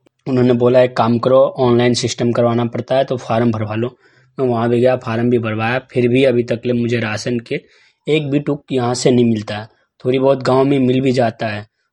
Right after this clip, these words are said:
और यहाँ राशन के लिए मुखिया, सरपंच, यहाँ के जितने भी है, सबको भी बोला। सरपंच जी के मैंने दो तीन बार बोला, एक बार राशन अधिकारी के पास भी जाके बोला तो उसने बोला कि "सर, डिजिटल इंडिया हो चुका हो, मगर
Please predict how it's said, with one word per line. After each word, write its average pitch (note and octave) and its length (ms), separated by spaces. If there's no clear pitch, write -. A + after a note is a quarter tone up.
और B2 140
यहाँ B2 300
राशन B2 380
के B2 120
लिए C3+ 240
मुखिया, B2 360
सरपंच, B2 520
यहाँ A#2 160
के A#2+ 120
जितने A#2 300
भी A#2+ 120
है, A#2+ 80
सबको B2+ 380
भी C3 100
बोला। A#2+ 280
सरपंच B2 360
जी B2 80
के B2+ 120
मैंने B2 240
दो C3 80
तीन C#3 220
बार B2+ 100
बोला, A#2+ 280
एक B2 200
बार C3 180
राशन B2 320
अधिकारी B2 400
के B2 100
पास A#2+ 240
भी A2+ 100
जाके A2+ 260
बोला A2+ 240
तो A#2+ 140
उसने A#2 200
बोला A#2 220
कि A#2+ 120
"सर, A#2+ 140
डिजिटल A#2+ 540
इंडिया C3 260
हो A2 200
चुका B2+ 260
हो, B2+ 100
मगर C3+ 320